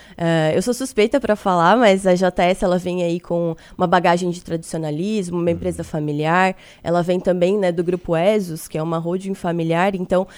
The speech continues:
Speaker 1: ela tem toda uma bagagem já no nome, né? Que o pessoal, quando escuta J S, sabe que é uma empresa séria, que entrega o que promete, que cumpre aquilo que traz, né?
Speaker 2: Uhum.
Speaker 1: Então, a gente, eh, sabe que quando fala de J S, J S, as pessoas já têm uma visão diferente, já sabem, "Opa,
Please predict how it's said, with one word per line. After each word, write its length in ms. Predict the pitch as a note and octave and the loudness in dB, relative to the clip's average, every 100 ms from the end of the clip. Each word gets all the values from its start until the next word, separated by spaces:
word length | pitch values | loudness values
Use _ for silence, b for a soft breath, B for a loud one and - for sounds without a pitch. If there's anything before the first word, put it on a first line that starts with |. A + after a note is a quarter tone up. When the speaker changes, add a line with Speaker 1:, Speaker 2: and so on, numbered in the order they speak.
| B | B
Speaker 1:
ela 240 | - F3+ F#3 | -2 0 0
tem 160 | F#3+ | 0
toda 240 | G3 G#3 A#3 | 0 -2 2
uma 160 | A3+ | 2
bagagem 500 | G#3+ G#3 G3+ G#3 A3+ | 4 4 4 2 2
já 200 | G3+ G3 | 2 2
no 100 | G#3+ | 2
nome, 380 | A#3 A3 G3 E3 | 0 2 4 2
né? 160 | E3 F#3 | 0 0
Que 100 | C#4+ | 0
o 40 | |
pessoal, 340 | C#4 C#4 C#4 C4+ | 0 2 0 0
quando 180 | C4 | -2
escuta 340 | C4 - A#3 A#3 | -2 -6 -6 -4
J 280 | A3 G#3+ G3+ | -4 -2 -2
S, 240 | G#3 A3 | -2 -6
sabe 400 | - F#3 G#3 G#3 | -4 -2 -2 -4
que 80 | F#3 | -6
é 40 | |
uma 120 | F3 | -6
empresa 320 | F3 E3 D#3+ E3 | -6 -6 -6 -8
séria, 560 | - F#3+ F#3 F3+ E3+ | -2 0 2 0 -2
que 160 | E3+ E3+ | -4 -8
entrega 640 | F3 F3 F3+ F#3+ G3+ F3 | -10 -4 0 2 2 -2
o 40 | E3 | -4
que 140 | E3 | -6
promete, 760 | E3 E3+ F3+ F3+ F3 - F3+ B B B | -6 -4 -2 0 0 -4 -12 B B B
que 140 | - A#3+ | -6 -6
cumpre 480 | - C4 C#4 A#3 G3+ | 2 4 4 4 0
aquilo 280 | G3+ G#3 | 0 -2
que 140 | G#3 G3 | -2 -2
traz, 480 | - G3 A3 A3 E3+ | 2 4 4 2 0
né? 200 | D#3+ D#3+ | -4 -4
Speaker 2:
Uhum. 280 | F#2+ F#2+ F#2 | -8 -12 -8
Speaker 1:
Então, 300 | E3+ F3 F3+ | -2 2 4
a 80 | F#3 | 2
gente, 360 | F#3+ G3 G3+ | 0 -2 -2
eh, 420 | - F3+ E3+ E3+ E3+ | 0 2 2 2 0
sabe 340 | - G3 G#3+ | 2 2 2
que 80 | A3 | -2
quando 260 | A3 A3+ A#3+ | 0 0 0
fala 300 | A#3 G3+ G3+ | 2 4 2
de 80 | G3 | 2
J 140 | G3+ | -2
S, 0 | |
J 100 | G3 | 2
S, 440 | G#3+ G3 B3 - D#4+ b b b | 2 4 2 -2 -8 b b b
as 180 | - G3 | -8 -4
pessoas 460 | G#3+ G#3+ G#3+ A3+ G#3+ | -2 -2 0 0 2
já 200 | G#3+ B3+ | 2 0
têm 280 | B3+ A3+ B3 | 0 -2 0
uma 180 | A3+ | 2
visão 260 | G#3 G3 G3 | 0 -2 -4
diferente, 360 | F#3+ G#3 E3+ E3+ | -4 -4 -4 -4
já 80 | |
sabem, 300 | F3+ F3 F3 | -4 -2 0
"Opa, 400 | F3+ G3 C4 D4 | 0 0 -2 -4